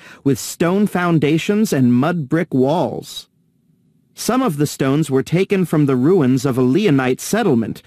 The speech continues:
and still carry the ancient inscriptions. There is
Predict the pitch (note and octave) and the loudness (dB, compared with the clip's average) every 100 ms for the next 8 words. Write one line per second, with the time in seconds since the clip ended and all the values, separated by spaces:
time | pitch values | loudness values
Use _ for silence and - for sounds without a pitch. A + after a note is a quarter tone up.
0 | - - A#2+ - - A3 A3 - G3+ F#3 | -12 -2 -2 -2 0 0 0 0 0 2
1 | C3+ A#2+ A#2 C#3 E3 - F#3+ D3 A2+ - | 2 0 -2 0 0 0 0 0 -2 -2
2 | D#3 E3 - E2 - - - _ _ _ | -6 -6 -8 -8 -10 -14 -20 _ _ _
3 | _ _ _ _ - B2 D3 C3+ | _ _ _ _ -4 -2 0 0